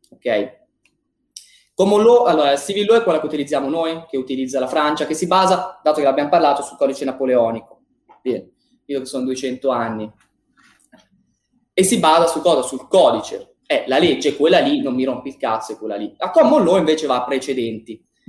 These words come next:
E a quanto pare da questo studio è emerso che i paesi dove c'è la common law, lo sviluppo finanziario è favorito, no? Quindi abbiamo Stati Uniti, eh, ed Inghilterra, che sono i primi centri, i più, centri finanziari più importanti al mondo, che sono davanti.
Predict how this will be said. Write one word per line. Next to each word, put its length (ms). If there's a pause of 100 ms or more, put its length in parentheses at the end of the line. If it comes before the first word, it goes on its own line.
(100)
E 80
a 40
quanto 320
pare 240
da 120
questo 220
studio 300
è 20
emerso 300
che 80
i 80
paesi 320
dove 140
c'è 100
la 100
common 300
law, 320 (180)
lo 120
sviluppo 360
finanziario 800
è 100
favorito, 880
no? 440 (160)
Quindi 360
abbiamo 480
Stati 300
Uniti, 420 (960)
eh, 560
ed 140
Inghilterra, 500
che 100
sono 260
i 100
primi 240
centri, 320
i 60
più, 200 (360)
centri 280
finanziari 360
più 80
importanti 360
al 80
mondo, 220
che 100
sono 160
davanti. 460